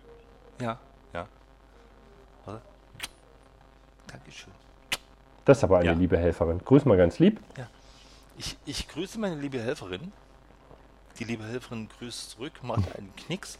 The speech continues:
Speaker 1: und, und winkt.
Speaker 2: <laughs> Ja, sehr schön. Ja, ich glaube, da sind wir, da, ich glaube, dieses Thema, das ist unendlich. Wir haben angefangen mit Trump, sind über Kamala Harris, jetzt auf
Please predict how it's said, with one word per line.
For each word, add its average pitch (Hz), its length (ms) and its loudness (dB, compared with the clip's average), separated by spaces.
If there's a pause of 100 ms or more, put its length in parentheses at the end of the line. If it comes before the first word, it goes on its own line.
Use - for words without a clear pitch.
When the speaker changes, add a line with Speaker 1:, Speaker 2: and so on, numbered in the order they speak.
(100)
Speaker 1:
und, 127 240 -6
und 110 160 -14
winkt. - 300 -14 (100)
Speaker 2:
<laughs> - 100 -18
Ja, - 420 6 (260)
sehr 104 140 0
schön. 104 180 -8 (2000)
Ja, 156 380 12
ich 151 160 6
glaube, 160 440 12 (840)
da 135 180 12
sind 165 180 10
wir, 170 360 12 (300)
da, 135 300 8
ich 143 160 4
glaube, - 200 10
dieses 160 300 8
Thema, 185 380 12
das 156 200 8
ist 160 220 4 (220)
unendlich. 190 680 12
Wir 135 100 12
haben 160 120 10
angefangen 190 400 10
mit 165 160 8
Trump, 175 380 10
sind 160 300 8
über 156 220 10
Kamala 180 380 12
Harris, 202 380 12 (420)
jetzt 160 300 10
auf 190 200 10